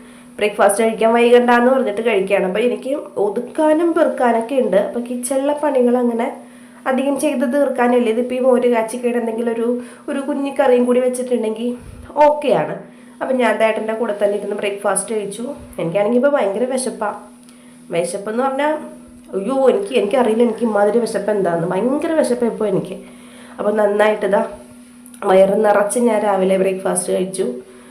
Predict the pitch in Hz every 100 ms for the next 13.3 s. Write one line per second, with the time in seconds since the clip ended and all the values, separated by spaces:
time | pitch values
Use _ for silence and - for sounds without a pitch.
0 | - 233 233 220 214 220 233 - 240 254
1 | 247 277 254 240 240 220 - 220 - 233
2 | 214 196 214 208 208 196 185 185 - -
3 | 262 - 269 247 240 202 190 196 196 -
4 | 180 175 175 180 - - 240 240 240 240
5 | - 196 185 185 175 170 - - 233 240
6 | 226 - 226 214 214 233 226 - 302 262
7 | 247 247 294 - - - 123 147 196 202
8 | 311 311 285 269 269 262 185 180 202 214
9 | 220 226 - 277 302 269 175 180 196 202
10 | 208 240 277 311 330 208 180 214 208 233
11 | 240 254 254 285 349 294 170 170 208 233
12 | 233 - 294 320 269 175 175 196 214 226
13 | 254 302